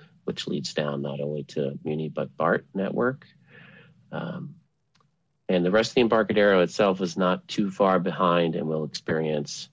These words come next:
high flood risk with two feet of sea level rise, which could occur by mid-century. Next slide. Graphic on the right shows the typical waterfront elevation with differing amounts of sea level rise.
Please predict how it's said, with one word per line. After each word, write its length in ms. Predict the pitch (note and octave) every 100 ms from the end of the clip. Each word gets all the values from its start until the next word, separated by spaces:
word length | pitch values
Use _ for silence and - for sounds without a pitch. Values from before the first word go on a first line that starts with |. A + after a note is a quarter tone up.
| - - _
high 260 | - D#2+ E2
flood 300 | - E2+ D#2+
risk 340 | E2 D2+ - - -
with 340 | - D#2 C2+ -
two 160 | - -
feet 200 | E2 D#2+
of 80 | -
sea 200 | - D#2+
level 240 | D#2 D2+
rise, 400 | D2+ D#2 D2 -
which 240 | - -
could 260 | - D2 C#2+ -
occur 360 | - C#2+ C#2+
by 300 | D2 D2 C#2 C#2+
mid-century. 800 | B1+ - - B1+ - - A#2 A#2+ _ _ _ _ _ _ _ _ _
Next 160 | - -
slide. 320 | - - C3+ - _ _ _ _ _ _ _ _ _ _ _ _ _ _ _ _ _ _ _ _ _ _ _ _ _
Graphic 380 | - A2+ A2 A2
on 160 | G2+ F#2
the 80 |
right 320 | F2 F#2+ F2+ -
shows 300 | - - F2
the 80 | F#2
typical 440 | E2+ G2 - F2 D#2
waterfront 560 | E2 E2 E2 D#2 D2+ -
elevation 840 | D#2 C#2+ D2+ D2 D2 D2+ C2+ B1+ - - - _
with 160 | D#2 -
differing 360 | E2 - D2+
amounts 400 | C#2+ C#2+ D2 D2
of 60 | E2+
sea 200 | - F2
level 260 | F2 E2+ F2
rise. 500 | F2+ F#2+ G2+ -